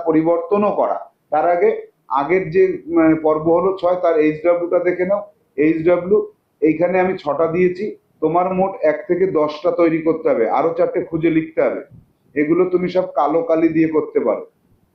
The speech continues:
কালো কালি দিয়ে করতে হবে। আচ্ছা, সাথে কি আছে? সাথে এক দাগের এ, বি, সি, তিনটে করে সেন্টেন্স হবে। একটা সেন্টেন্স বইয়ের থেকে বা গল্প থেকে তুলে নেব, যে রাষ্ট্রীয়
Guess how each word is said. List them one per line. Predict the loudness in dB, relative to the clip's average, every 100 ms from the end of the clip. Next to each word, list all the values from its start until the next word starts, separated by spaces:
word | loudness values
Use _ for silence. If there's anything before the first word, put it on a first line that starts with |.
| -4
কালো | -2 0
কালি | 0 0
দিয়ে | 2 0
করতে | 0 -2 -4
হবে। | -4 -10 _ _ _ _ _ _
আচ্ছা, | -6 -4 -4 -8
সাথে | -8 -6 0 0
কি | 2
আছে? | 0 2 0
সাথে | 0 -2 0 -2 -2 -12 _ _ -2
এক | 0 0 0
দাগের | 0 0 -2 -8 -18 -20 -20 _
এ, | 4 4 4 2 2
বি, | 0 2
সি, | 0 0 0 2
তিনটে | 0 0 0
করে | 0 0
সেন্টেন্স | 0 2 0 2
হবে। | -2 -2 -8 -14 -10 -4
একটা | -2 0 2
সেন্টেন্স | 0 0 -2 -2 -4 0
বইয়ের | 2 2
থেকে | 0 2 2
বা | 2 2
গল্প | 0 0 -2 0
থেকে | 0
তুলে | 2 4 4
নেব, | 2 -2 -8 -14 -20 -2
যে | 0
রাষ্ট্রীয় | 2 0 -4 -10 -18 _ -2 2